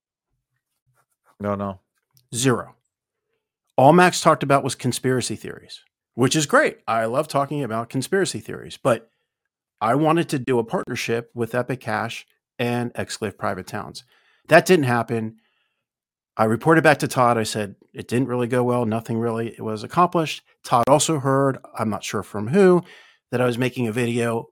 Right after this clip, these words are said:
Speaker 2: uh, documentary about the crypto scene, and it wasn't gonna be positive. That got back to them, and next thing you know, uh, Max sends me four hundred dollars worth of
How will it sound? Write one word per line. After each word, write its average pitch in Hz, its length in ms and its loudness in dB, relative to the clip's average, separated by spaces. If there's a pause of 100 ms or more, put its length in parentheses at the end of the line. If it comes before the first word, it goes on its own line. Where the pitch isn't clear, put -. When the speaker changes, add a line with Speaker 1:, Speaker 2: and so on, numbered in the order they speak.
Speaker 2:
uh, 98 300 -12
documentary 135 680 4
about 107 440 -2
the 104 60 -8
crypto 175 360 0
scene, 127 320 2
and 113 100 0
it 107 80 -6
wasn't 107 320 -4
gonna 101 160 -8
be 101 140 -8
positive. 90 580 -8 (600)
That 139 160 6
got 143 200 4
back 135 340 2
to 147 240 0
them, 139 500 2
and 120 140 0
next 127 240 -2
thing 123 140 0
you 117 180 0
know, 113 340 -4
uh, 101 360 -6
Max 120 340 0
sends 117 280 0
me 110 220 -2
four 113 280 -4
hundred 110 200 -6
dollars 101 380 -6
worth 98 220 -12
of 92 160 -12